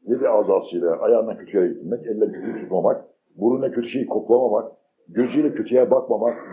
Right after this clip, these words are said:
lisanıyla kötü söylememek, kulağıyla kötü dinlememek.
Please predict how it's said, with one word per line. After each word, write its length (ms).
lisanıyla 640
kötü 160
söylememek, 560
kulağıyla 420
kötü 260
dinlememek. 420